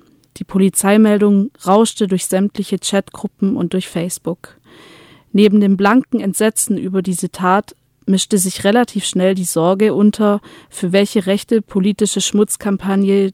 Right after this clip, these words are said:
diese Tat instrumentalisiert werden könnte.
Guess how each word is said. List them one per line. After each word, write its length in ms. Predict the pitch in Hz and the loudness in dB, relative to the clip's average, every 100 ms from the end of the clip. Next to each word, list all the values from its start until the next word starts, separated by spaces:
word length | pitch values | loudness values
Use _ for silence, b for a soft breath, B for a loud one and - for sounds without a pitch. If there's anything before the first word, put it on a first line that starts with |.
| - | -4
diese 260 | 180 214 | -2 0
Tat 380 | - 175 180 180 | -2 -2 0 0
instrumentalisiert 1120 | 156 - - 185 180 - 202 190 - 196 - | -2 -4 -2 0 0 -4 -6 -4 0 0 0
werden 240 | 151 147 - | -8 -10 -10
könnte. 480 | 180 175 165 175 | -8 -6 -6 -10